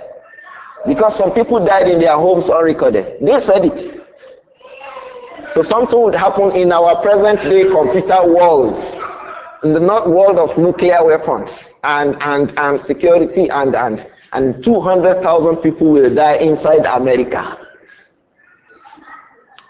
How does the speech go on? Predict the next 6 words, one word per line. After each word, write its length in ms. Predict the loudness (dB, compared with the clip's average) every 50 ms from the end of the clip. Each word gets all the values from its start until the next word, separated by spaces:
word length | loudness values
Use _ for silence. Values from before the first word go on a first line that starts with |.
| _ -20 -20 -20 -20 _ _ -20 _ _ -8 -2
In 60 | 0
the 80 | 0 2
United 420 | 2 2 2 0 0 0 -2 -2
States, 480 | -2 -2 -4 -4 -4 -4 -10 -16 -18 -20 -20 -20 -20 -20 -20 -20 -20 -20 -20 _ _ -20 -20 -20 -20 -20 -20 -20 _ _ -4
one 260 | -2 0 0 2 2
doctor 320 | 2 2 2 2 0 -2